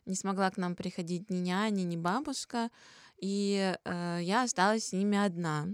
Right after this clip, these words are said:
без помощи. А муж срочно достраивал наш дом за городом, чтобы мы могли туда переехать. Он работал и строил. В общем, в основном я была с ними одна.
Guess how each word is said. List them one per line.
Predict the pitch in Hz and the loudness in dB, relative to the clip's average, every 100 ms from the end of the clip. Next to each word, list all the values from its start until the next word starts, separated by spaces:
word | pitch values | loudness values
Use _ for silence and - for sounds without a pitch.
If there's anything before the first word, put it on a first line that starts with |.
| - - | -8 -4
без | 190 | -4
помощи. | - 185 175 202 - 233 240 - - - - | -2 -4 -2 -2 -2 -2 -4 -6 -20 -20 -14
А | - 180 180 | -2 2 4
муж | 180 220 311 - - - | 4 2 0 -4 -8 -10
срочно | - 202 214 233 220 190 180 | -4 2 2 2 0 0 0
достраивал | 175 185 - 196 190 180 175 | -2 -4 -2 0 0 0 -2
наш | 175 175 | -2 -2
дом | 165 185 285 330 - | -4 -4 -4 -8 -10
за | 196 202 190 | -2 0 0
городом, | 185 175 175 | -2 -4 -4
чтобы | 180 - 170 | -6 -6 -4
мы | 208 | -2
могли | 196 175 214 | -2 -4 -6
туда | 196 185 196 - - - - | -4 -2 -4 -4 -18 -18 -6
переехать. | 202 190 170 - 156 - | -2 0 -2 -2 -10 -4
Он | 170 | -2
работал | 170 165 226 359 208 185 | -2 -2 0 -2 -2 -4
и | 175 180 | -4 -4
строил. | - 190 254 294 220 - - - - | -4 0 0 2 0 -4 -20 -20 -8
В | |
общем, | 196 - 185 | -8 -4 -4
в | |
основном | 190 196 202 247 | -2 -2 -2 0
я | 196 | -2
была | 185 180 202 | 0 0 -2
с | - | -2
ними | 190 190 | -2 -2
одна. | 190 175 156 156 | -2 -2 -2 -2